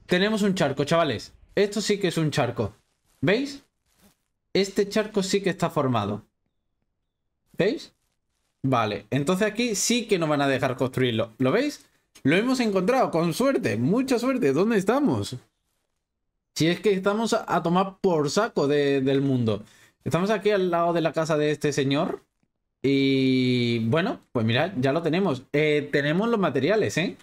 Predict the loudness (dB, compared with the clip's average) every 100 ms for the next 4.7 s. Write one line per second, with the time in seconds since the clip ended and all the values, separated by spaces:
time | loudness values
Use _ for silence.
0 | _ -6 -2 0 0 0 0 0 0 2
1 | 0 -2 -8 -20 -20 _ 0 2 4 2
2 | 2 0 0 0 0 0 0 0 -2 -2
3 | 0 0 0 -2 0 0 2 2 0 0
4 | 0 2 2 2 0 0 -4